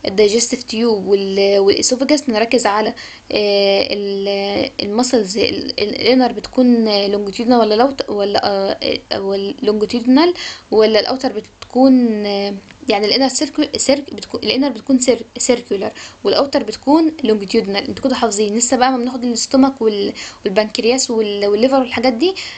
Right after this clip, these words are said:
لازم تكونوا مركزين عشان ايه تقعدوا ت-، ت-، تعرفوا تفر-، تفرقوا بينهم وكده. ونركز على حكاية الإنش والسنتي عشان الدكتورة ركزت عليها وقالتها.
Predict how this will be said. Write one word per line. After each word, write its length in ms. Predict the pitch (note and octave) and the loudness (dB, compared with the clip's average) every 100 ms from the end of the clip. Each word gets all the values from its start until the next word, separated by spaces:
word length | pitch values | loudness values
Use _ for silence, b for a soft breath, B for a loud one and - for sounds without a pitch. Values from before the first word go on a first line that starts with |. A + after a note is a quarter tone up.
| - - - | -18 -12 0
لازم 280 | A#3 B3+ | 2 4
تكونوا 240 | A#3+ C4+ C#4 | 4 4 4
مركزين 720 | A3+ A3+ A3 A3+ D#4+ C4+ - - - | 4 2 0 4 4 4 0 -10 -8
عشان 400 | - - C4 C4 | -4 0 4 4
ايه 260 | - C#4 C#4+ B - | 2 -4 -6 B -8
تقعدوا 360 | G#3 G#3 A#3+ | -2 0 0
ت-، 240 | - C4+ - | -2 -6 -4
ت-، 320 | - - G#2 | -2 0 0
تعرفوا 240 | - B3 C4 | 0 -2 -2
تفر-، 540 | - - G#3 G#3 - - | -4 -4 -4 -4 -6 -14
تفرقوا 340 | - G#3+ A#3+ | 0 2 2
بينهم 300 | B3 A#3+ A3 | 2 -2 -4
وكده. 240 | G3 G3 F#3 B B B - | -6 -8 -8 B B B -6
ونركز 380 | A3 A3 C4 C4 | 0 2 2 2
على 280 | A3 B3 D4 B B | 2 2 2 B B
حكاية 240 | - B3+ B3+ | -4 -2 0
الإنش 300 | A3 B3 B3 | 0 -2 0
والسنتي 420 | A#3+ - B3+ B3 | -2 0 0 -2
عشان 200 | G#3 A3+ | -4 -4
الدكتورة 400 | A#3 G3+ - A#3+ | -2 -4 0 0
ركزت 340 | A#3 A#3 A#3+ A3+ | 2 0 0 -2
عليها 260 | G#3 B3+ | 0 2
وقالتها. 400 | A#3 A#3 B3 A3 | 4 2 0 -8